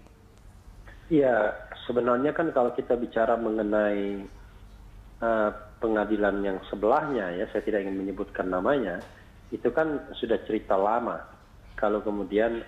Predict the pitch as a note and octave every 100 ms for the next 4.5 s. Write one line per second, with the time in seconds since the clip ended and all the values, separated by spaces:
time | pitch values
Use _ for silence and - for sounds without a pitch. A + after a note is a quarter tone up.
0 | G2+ A2+ A#2+ A#2 - - - - - G2
1 | G2+ F#2+ F#2+ G#2 G2 F#2+ F#2+ F#2 F#2+ C3
2 | A#2+ G2 - F2 G2+ A#2+ G2+ - - F#2+
3 | C#3 E3+ - - - F#2+ F2+ - - G#2+
4 | G2 G2 F#2 G2 G#2